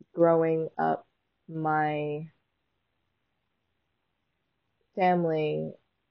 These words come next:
kind of made jokes about me a lot,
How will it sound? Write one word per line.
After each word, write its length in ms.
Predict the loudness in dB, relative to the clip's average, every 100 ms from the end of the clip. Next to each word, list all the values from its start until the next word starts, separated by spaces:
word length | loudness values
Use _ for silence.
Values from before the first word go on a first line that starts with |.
| _ _ _ _ _ _ _ _ _ _ _ _ _ _ _ _ _ _ _ _
kind 180 | 0 0
of 140 | 0
made 260 | -2 -4 0
jokes 280 | 0 0 -2
about 280 | -4 -4 -6
me 120 | -8
a 60 |
lot, 320 | -6 -4 -6